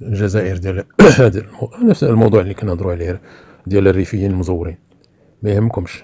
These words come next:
لأن الصحافة فين ما كان شي حاجة خصها تمشي ليه. ماشي هذا يعني أن إلا مشات صحيفة سعودية ل-، لتما هي راه صافي السعودية قالت الصحراء ماشي مغربية،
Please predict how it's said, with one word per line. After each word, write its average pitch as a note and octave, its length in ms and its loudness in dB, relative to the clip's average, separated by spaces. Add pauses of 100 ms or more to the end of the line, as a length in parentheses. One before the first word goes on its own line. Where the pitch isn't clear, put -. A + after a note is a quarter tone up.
لأن G#2 180 0
الصحافة G#2 600 -4 (880)
فين A2 200 -4
ما G#2+ 120 0
كان A2+ 160 0
شي - 160 -4
حاجة A2 200 0
خصها D3 220 -4
تمشي G2 300 -8
ليه. F#2+ 220 -16 (440)
ماشي B2+ 520 0 (200)
هذا A#2 160 0
يعني A2 340 4
أن A2 120 2
إلا G#2+ 200 4
مشات G#2 260 -4 (520)
صحيفة A2+ 400 -2
سعودية G2 500 -2
ل-، F#2+ 200 -6 (160)
لتما G2+ 360 0 (460)
هي G2+ 140 -2
راه G2 140 2
صافي F#2+ 240 -4
السعودية F#2+ 520 -6
قالت F#2 120 -6
الصحراء G#2 320 -8
ماشي F#2 200 -10
مغربية، F2+ 460 -8